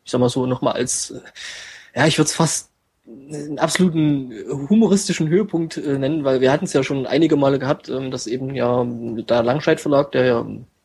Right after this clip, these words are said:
nachgewiesenermaßen, äh, mehrere Wörterbücher rausgibt, ähm,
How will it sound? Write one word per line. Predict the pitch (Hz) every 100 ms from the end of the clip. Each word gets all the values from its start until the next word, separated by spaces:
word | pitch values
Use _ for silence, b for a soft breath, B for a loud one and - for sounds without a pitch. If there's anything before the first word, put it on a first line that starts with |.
| -
nachgewiesenermaßen, | 143 - 139 143 127 139 143
äh, | 127 120
mehrere | 120 127 135 123 123
Wörterbücher | 170 - 135 -
rausgibt, | 139 - 220 - B B B B B B B -
ähm, | 143 147 143 143 143 143